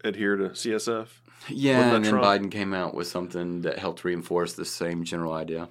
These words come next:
Speaker 1: Right. So they already have fisma. Why are you wasting resources on a different framework that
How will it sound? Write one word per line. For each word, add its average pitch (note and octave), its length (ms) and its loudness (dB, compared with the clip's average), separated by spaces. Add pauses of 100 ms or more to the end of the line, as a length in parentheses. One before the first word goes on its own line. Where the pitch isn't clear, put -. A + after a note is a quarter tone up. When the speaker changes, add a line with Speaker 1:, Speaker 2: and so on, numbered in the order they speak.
Speaker 1:
Right. F2 300 2
So A#2 280 4
they A#2 160 6
already C3+ 280 6
have B2 300 2
fisma. F#2 420 2
Why G2 180 4
are G#2+ 100 6
you G#2+ 140 -2
wasting G2 360 2
resources F#2+ 480 -2
on F2 100 -4
a E2+ 60 -8
different F#2 340 -4
framework F2 500 -2 (180)
that F2+ 200 -4